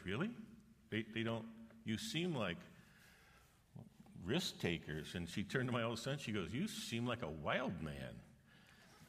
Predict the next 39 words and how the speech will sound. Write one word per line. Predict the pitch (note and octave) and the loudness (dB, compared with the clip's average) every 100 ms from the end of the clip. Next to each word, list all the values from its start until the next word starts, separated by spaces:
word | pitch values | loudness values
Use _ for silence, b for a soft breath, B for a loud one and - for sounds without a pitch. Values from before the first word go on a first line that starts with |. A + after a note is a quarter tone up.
| B B B B - - | B B B B -10 0
And | A#2 | 2
they | C3 | 4
said, | C#3 A#2 A#2 | 4 2 2
"Because | D#3 D3 E3 | 2 4 4
we | D#3 | 4
saw | D#3 - D3+ | 4 4 4
what | D3+ D3 | 2 2
it | B2 | 0
did | D3+ | 2
to | D3+ | 4
you, | A2+ | 4
and | A2 | 4
we | B2 | 4
decided | A2+ C3 B2+ A#2 G2 | 2 2 4 4 2
we | D3 | 4
weren't | D#3 D3 | 2 2
gonna | D3 C3 | 0 0
do | A#2 E3 F#3+ | 2 2 2
that. | F2+ C#2+ - | 0 -2 0
We | |
weren't | A#2+ D3+ | 2 4
gonna | E3 | 2
give | C#3 C#3+ B2+ | 4 4 4
in | C#3 F3 | 4 6
to | D#3 | 4
those | G#2 F#2 - | 2 2 0
fears." | - C2 - - - - - B B B B B | -2 -6 -8 -10 -8 -10 -10 B B B B B
By | F#3 | 2
the | G3 | 6
way, | D#3 | 6
I | |
just | E3 F3+ | 4 2
did | - | 2
a | F#3 | 0
tour | - - G2+ G#2 F#2 | 0 0 4 6 6
of | E2+ E2+ | 4 0
your | F2+ | -2
children's | - - F2+ A#2+ - | -2 0 0 0 0
ministry. | B2+ D3 - D#3+ | 0 0 0 -2